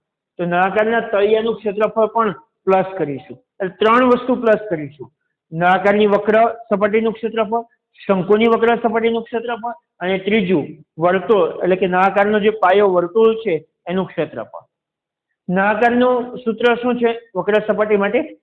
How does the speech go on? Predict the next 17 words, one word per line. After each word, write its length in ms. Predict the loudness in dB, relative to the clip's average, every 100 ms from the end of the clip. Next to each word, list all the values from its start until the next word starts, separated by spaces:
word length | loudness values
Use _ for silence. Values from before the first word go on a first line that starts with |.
| -2
ટુ 140 | 0
પાઈ 260 | 2 4 4
આર 220 | 4 4
એચ. 160 | 0 -2 -10 _ _ -4
ટુ 340 | 0 0 0 2
પાઈ 220 | 6 6 4
આર, 320 | 2 2 2 -2
ત્રિજ્યા 500 | -6 -8 -2 2 2
આર, 180 | 2
આના 180 | 0 -2
પરથી 220 | -6 -10
ખબર 300 | -6 -4 -4
પડે, 120 | -2 -4
એચ 340 | -2 -4 0
આપેલું 440 | -2 0 0 0
જ 120 | -4 -12
છે. 200 | _